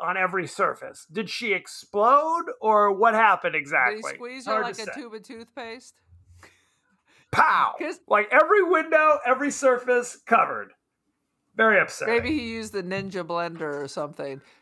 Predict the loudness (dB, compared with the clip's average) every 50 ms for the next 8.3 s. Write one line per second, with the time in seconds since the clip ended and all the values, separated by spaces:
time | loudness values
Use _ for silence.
0 | _ -2 -2 2 4 4 4 4 4 4 4 4 4 4 4 4 4 6 6 4
1 | 2 -2 -6 -2 2 4 4 6 4 4 2 -2 -4 0 0 0 0 0 -2 0
2 | 0 0 0 2 4 4 4 4 2 2 0 0 2 2 0 0 -2 0 -2 -2
3 | -2 -2 -4 -4 -2 0 0 0 -2 -4 -6 -6 -6 -4 0 4 6 6 6 6
4 | 4 0 -6 -6 -4 -4 -2 0 0 -2 -2 -4 -2 -2 -2 -2 -2 0 0 -2
5 | 0 -2 -4 -4 -4 -2 -2 -2 -2 -2 -2 2 4 6 6 4 4 0 -2 0
6 | 0 0 2 4 4 6 6 4 4 2 0 -4 -2 2 2 2 2 2 -2 -2
7 | -8 -16 -14 -4 0 2 2 2 0 0 -2 0 2 4 2 2 0 -2 -6 -4
8 | -4 -4 -4 -6 -12